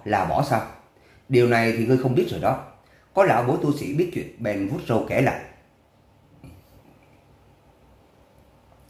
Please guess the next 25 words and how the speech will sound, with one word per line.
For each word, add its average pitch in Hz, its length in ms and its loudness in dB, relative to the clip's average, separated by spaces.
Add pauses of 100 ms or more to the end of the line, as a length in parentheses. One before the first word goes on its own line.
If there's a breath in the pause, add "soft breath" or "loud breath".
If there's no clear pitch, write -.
(380 soft breath)
Nghe 123 140 4
nói 117 240 4 (280)
có 208 120 6
người 123 220 2
bí 123 140 0
ẩn - 280 -4 (140)
đã 101 200 0
lấy 131 140 0
đi 135 240 0
tinh 120 200 2
nguyên - 400 0
của 107 220 -2
Minh 131 200 4
Vương 113 220 0
Tinh. 104 180 -6 (420 loud breath)
Vài 123 240 4
năm 147 180 0
nữa 107 160 -4
Minh 135 140 0
Vương 120 180 -2
Tinh 117 340 -4
sẽ 123 320 -4
trở - 80 -4
nên 117 340 0
kiệt 113 100 -6